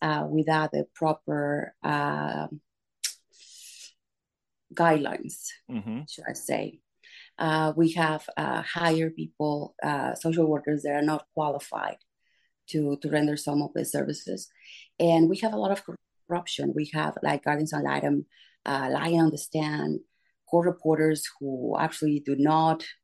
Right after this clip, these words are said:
Speaker 1: type what is happening at, uh, you know, in some of these courts. And it's just corruption all over, right? And I'm very familiar with it. So we had,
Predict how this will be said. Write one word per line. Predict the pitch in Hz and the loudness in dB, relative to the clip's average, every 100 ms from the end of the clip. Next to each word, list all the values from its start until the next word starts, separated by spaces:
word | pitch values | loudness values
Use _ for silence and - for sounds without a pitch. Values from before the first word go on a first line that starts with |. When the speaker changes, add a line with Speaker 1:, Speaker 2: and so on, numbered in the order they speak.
| _ - | _ -6
Speaker 1:
type | 156 151 - | -2 -2 -4
what | - - 147 143 | -8 -2 -2 -2
is | - 147 - | -4 -6 -6
happening | 147 147 151 151 147 - - | -6 -4 0 2 0 -2 -4
at, | 143 - - | -4 -4 -4
uh, | 147 - | -4 -4
you | 151 | -2
know, | 147 | -2
in | 147 | -2
some | 147 | -4
of | 143 | -4
these | 147 143 | -6 -8
courts. | - 147 147 - _ - - - - _ | -2 -2 -2 -10 _ -20 -18 -18 -20 _
And | 175 170 170 170 170 165 - | 4 6 8 6 6 4 4
it's | 196 220 | 4 2
just | 285 277 - | -2 -8 -6
corruption | 185 196 - 160 160 | -4 -4 -2 0 2
all | 165 180 | 2 0
over, | 170 139 - | 0 0 0
right? | 151 160 - - - - | 0 -2 -4 -18 -20 0
And | 196 | 4
I'm | 208 | 6
very | 208 269 | 6 2
familiar | 262 226 226 190 143 | 2 -2 2 2 0
with | 113 | -2
it. | - - _ _ - _ | -4 -10 _ _ -20 _
So | - 196 185 185 175 | -2 2 6 4 4
we | 190 247 277 - | 0 0 0 -2
had, | 240 220 214 208 | 2 4 2 0